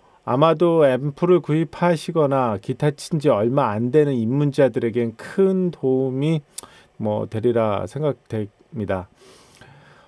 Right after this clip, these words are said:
앰프 사용에 있어서 연주자가 알아둬야 할 중요한 사항은 주로 크게 세 가지 정도로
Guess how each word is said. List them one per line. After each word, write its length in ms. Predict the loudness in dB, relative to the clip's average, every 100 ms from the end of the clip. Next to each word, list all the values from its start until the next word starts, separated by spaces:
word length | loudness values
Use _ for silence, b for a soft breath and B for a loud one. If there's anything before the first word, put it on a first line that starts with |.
| b -4
앰프 320 | -4 0 2
사용에 480 | 4 4 4 2 2
있어서 640 | 0 0 2 2 4 4 4
연주자가 680 | 2 0 0 2 4 2
알아둬야 840 | 2 2 2 2 2 2 2 2 0
할 380 | -2 -2 -2 -4
중요한 400 | -2 0 2 0
사항은 720 | -2 -4 -4 -2 -2 -2 -4
주로 480 | -6 -2 0 0 -2
크게 280 | -6 -2 -2
세 200 | 0 0
가지 300 | 2 2 2
정도로 640 | 0 -2 0 0 0 -2